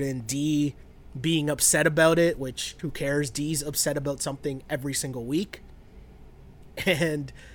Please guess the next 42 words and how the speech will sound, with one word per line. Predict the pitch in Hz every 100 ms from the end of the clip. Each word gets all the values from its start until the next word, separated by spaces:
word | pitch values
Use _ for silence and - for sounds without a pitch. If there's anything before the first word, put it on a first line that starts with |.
| - - -
I | 180
wanna | 220 214
give | 190
a | 180
shouts | - 170 -
to | 170
Big | 127 143 131
T, | - 117 98 - - - - - - -
'cause | - 160 151 139 - - - - - - - -
Big | 143 226
T | - 214 214
makes | 180 170 -
a | 143
great | 110 135 170 160
point | - 139 120 -
here | 123 113 110
and | 139 139
plays | 165 170 185 160
her | 156 170 165 156
role | 135 143 147 139 127
perfectly, | - 151 - - - 101 90 - - -
where | 151
she | 151 175
says | - 220 233 -
to | 175
Jenny, | 151 170 170 165 165 - -
to | 156
Jenna | 123 170 151 170 135 143 - - - - -
and | 151 135
Nany, | 156 165 131 113 143 - - - -
side | - 196 147
note, | 113 110
I'm | 156
surprised | - 196 190 185
I | 160
haven't | 160 156 131
mixed | 156 - -
up | 151 147 143
the | 131
Jenny | 110 156 151 143 143
and | 139 120
Jenna's | 139 135 135 127 120